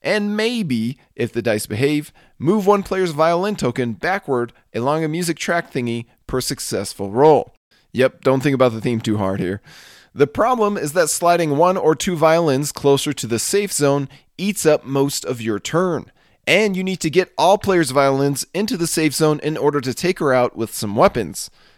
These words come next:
So most often, a player who is trying to set everything up for the finishing blow will end their turn on the Banshee space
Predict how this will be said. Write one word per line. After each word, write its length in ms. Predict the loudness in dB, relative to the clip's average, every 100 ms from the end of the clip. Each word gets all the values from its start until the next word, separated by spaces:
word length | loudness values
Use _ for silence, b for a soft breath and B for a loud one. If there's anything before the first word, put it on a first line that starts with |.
| b
So 280 | -6 -4 -2
most 280 | -4 -4 -2
often, 380 | -4 -4 -6 -8 b b
a 120 | -4
player 340 | -2 0 0
who 100 | 0
is 80 | -4
trying 260 | -4 -4 -2
to 80 | -4
set 280 | 0 0 0
everything 420 | -2 -2 -4 -2
up 140 | -2
for 140 | -2 -2
the 100 | -2
finishing 420 | -2 -4 -4 -4
blow 360 | 0 2 0 -2 b b
will 200 | 0 2
end 220 | -2 0
their 100 | -2
turn 380 | -2 -4 -4 -4
on 160 | -4
the 100 | -4
Banshee 380 | -4 -4 -4 -4
space 500 | -6 -4 -4 -4 -8